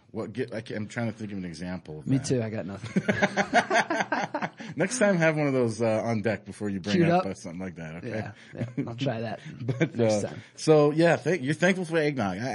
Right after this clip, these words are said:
Speaker 1: I, I don't drink a ton of eggnog, but, uh, the problem is it goes so bad so fast.
Speaker 2: It does, but it also lets you know kind of, you know, what time of year you're at. You're, you know, getting into the basketball season. You're coming to, you know, the really heated up part of the N F L season. So it's just kind of,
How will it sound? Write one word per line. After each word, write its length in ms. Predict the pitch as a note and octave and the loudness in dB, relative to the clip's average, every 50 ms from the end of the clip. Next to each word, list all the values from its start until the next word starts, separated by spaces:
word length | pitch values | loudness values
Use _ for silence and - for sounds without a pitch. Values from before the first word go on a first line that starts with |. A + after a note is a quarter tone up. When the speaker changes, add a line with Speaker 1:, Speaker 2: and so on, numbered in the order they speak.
| D3+ D#3+ | 0 0
Speaker 1:
I, 80 | - - | 0 0
I 40 | D#3+ | 0
don't 180 | E3+ E3 C3+ | -2 -2 -4
drink 220 | - C#3 D#3+ E3 - | -4 -4 -4 -4 -4
a 40 | - | -8
ton 240 | - - C3+ D3 D3+ | -10 -8 -6 -6 -4
of 100 | B2+ A#2 | -4 -2
eggnog, 460 | B2 D#3 C#3+ A#2 F#2+ E2 E2 E2 - _ | -2 -4 -4 -6 -8 -8 -10 -10 -12 _
but, 260 | - F#2 F2 - - | -8 -8 -8 -8 -8
uh, 60 | F#2 F#2 | -8 -6
the 100 | E2 G2 | -6 -6
problem 300 | - - D3+ E3+ D#3 C3 | -4 -2 -2 -2 0 -2
is 100 | G#2+ F2+ | -4 -4
it 40 | F2 | -6
goes 160 | F#2+ G2+ F#2 | -6 -8 -8
so 140 | - - F#2+ | -8 -8 -10
bad 300 | E2 - - G2 F#2+ E2+ | -10 -8 -8 -8 -8 -8
so 140 | - - E2+ | -10 -12 -14
fast. 520 | - - F2+ F2 D#2 - - - - _ - | -12 -12 -12 -12 -12 -12 -16 -20 -20 _ -6
Speaker 2:
It 200 | F3+ F3 D#3+ C3+ | -4 -4 -2 2
does, 320 | C3 F3 F#3 G3+ G#3+ G3+ E3+ | 4 4 6 6 6 4 2
but 140 | D#3+ F3+ | 0 0
it 160 | F#3 D3+ F3 F3+ | 0 2 2 2
also 220 | G3 G#3 - A3 | 2 2 4 4
lets 240 | F#3 F#3 F3+ E3+ - E3 | 4 6 6 4 2 0
you 80 | D#3+ | 0
know 220 | D#3 D#3+ E3+ E3+ E3 | 2 2 4 2 2
kind 320 | - E3+ D#3 D3+ D3+ D3 | 2 0 0 2 2 0
of, 120 | C#3 C3 | 0 0
you 60 | C3+ C3+ | -2 -2
know, 100 | C3 B2+ | -2 0
what 140 | C#3+ - - | -2 -2 -2
time 200 | - D#3+ D3 C#3 | -2 -2 0 0
of 80 | C3+ | 0
year 220 | B2 B2 C#3 D3+ D3+ | 0 0 2 2 2
you're 220 | C#3+ C3 A#2 A2+ | 2 0 0 -2
at. 200 | G#2 G2 F#2 - | -4 -6 -8 -10
You're, 240 | G2+ G#2+ A2 A2 G#2+ G2+ - | -10 -8 -8 -8 -10 -10 -10
you 120 | A#2 A2+ | -10 -10
know, 160 | G#2 G2+ G#2+ - _ _ _ _ | -8 -10 -12 -14 _ _ _ _
getting 200 | - D#3+ D#3 D3+ D#3 | -2 -2 -2 0 0
into 160 | D3 C#3+ C#3 | 0 0 -2
the 80 | B2+ A#2 | -2 -4
basketball 500 | C#3 C#3 C#3+ C3 - - D3 C3+ C3 B2 | -2 -2 -2 -2 -4 -4 -2 -2 -2 -2
season. 500 | - - D3 C#3+ C#3+ C3+ C#3 C#3 C3+ C3 | 0 2 4 4 4 4 4 2 2 2
You're 120 | B2+ A#2+ | 0 -2
coming 460 | B2 - - - D3+ D3+ C#3+ C3+ A#2+ B2+ | -4 -6 -4 -2 0 0 0 -2 -2 -2
to, 460 | - D3+ D3 C#3+ C#3 C3+ C3+ B2 B2+ - - - _ - | 0 2 2 2 2 0 -2 -4 -6 -10 -16 -20 _ -6
you 60 | B2 B2+ | -4 -4
know, 120 | B2 B2+ | -2 -2
the 120 | A#2 B2+ | -4 -2
really 200 | C3 C#3+ C#3 A#2+ | -2 -2 -2 -2
heated 400 | G#2 - - F3+ F#3 D#3+ D3+ D3 | -4 -6 -4 -4 -2 -2 -2 -2
up 180 | D3+ D3 - - | -4 -6 -8 -6
part 240 | - - D3 C#3 C#3+ | -2 0 2 2 2
of 60 | C3 | 0
the 100 | C3+ - | -2 -4
N 120 | - C3+ C3+ | -4 -4 -6
F 160 | B2+ B2 - | -6 -4 -2
L 180 | C#3 C3 C3 B2+ | -2 -2 -2 -2
season. 520 | - - C#3 C3+ C3 B2+ C3 B2+ B2+ B2 | -4 -2 0 0 0 0 -2 -2 -4 -4
So 180 | A#2+ - B2 A#2 | -4 -4 -6 -6
it's 120 | A#2 - | -6 -8
just 160 | A#2+ A#2 - | -10 -10 -8
kind 240 | - C3+ C3 B2+ B2+ | -8 -6 -4 -4 -4
of, 120 | B2 A#2+ | -6 -8